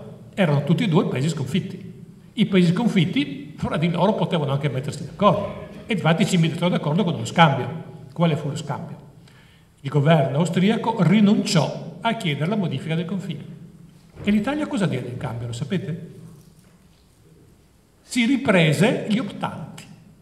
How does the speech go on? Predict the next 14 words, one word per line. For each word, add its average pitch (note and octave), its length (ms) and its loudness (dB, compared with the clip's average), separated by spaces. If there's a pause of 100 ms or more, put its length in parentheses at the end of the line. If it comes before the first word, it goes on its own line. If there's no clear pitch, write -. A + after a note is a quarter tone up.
(420)
perché G3+ 260 0
gli F#3+ 80 4
altoatesini F3 720 4
di C3+ 100 0
lingua F3+ 260 2
tedesca D#3+ 440 -2
nel D3+ 160 0
trentotto - 600 -4
avevano E3 520 0
optato D3+ 640 -2
per F3 200 -2
la E3+ 120 0
cittadinanza D#3+ 960 -4
tedesca, C#3 420 -6